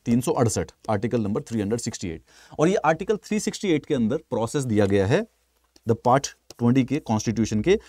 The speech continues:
कि पार्लियामेंट की पावर को कैसे, मतलब, अ, पार्लियामेंट के पास कौन-कौन सी पावर है कॉन्स्टिट्यूशन को अमेंड करने की और वो कैसे कर सकते हैं। Now, इस आर्टिकल के अंदर लिखा गया है कि parliament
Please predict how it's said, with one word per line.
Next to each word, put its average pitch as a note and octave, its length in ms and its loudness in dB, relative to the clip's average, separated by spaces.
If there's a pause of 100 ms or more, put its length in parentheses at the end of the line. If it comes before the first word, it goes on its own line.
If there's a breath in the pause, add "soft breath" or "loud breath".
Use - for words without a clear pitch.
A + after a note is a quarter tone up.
(160 soft breath)
कि G3+ 120 0 (180)
पार्लियामेंट C#3 580 6
की E3 100 -4
पावर G2 360 -2
को C#3 280 -8
कैसे, G#2+ 420 -6 (320)
मतलब, B2 200 0 (100)
अ, A2 100 0
पार्लियामेंट D#3 580 2
के F3 100 -4
पास F3 200 -4
कौन-कौन D3 480 0
सी E3+ 120 -4
पावर A2 320 0
है C3 40 -2
कॉन्स्टिट्यूशन G#2 600 -6
को G#2+ 180 -8
अमेंड A2 260 2
करने F#2+ 260 -2
की A#2 80 -6
और A#2 80 -2
वो B2 100 -4
कैसे A2 260 -4
कर F#2+ 80 -6
सकते - 300 -14
हैं। - 60 -20 (480 loud breath)
Now, D3 280 6 (920)
इस F#3+ 180 8
आर्टिकल C#3 480 4
के C3+ 60 2
अंदर B2+ 180 4
लिखा A#2+ 260 2
गया G2 200 2
है B2 120 0 (580 soft breath)
कि F3+ 100 4
parliament A3+ 920 8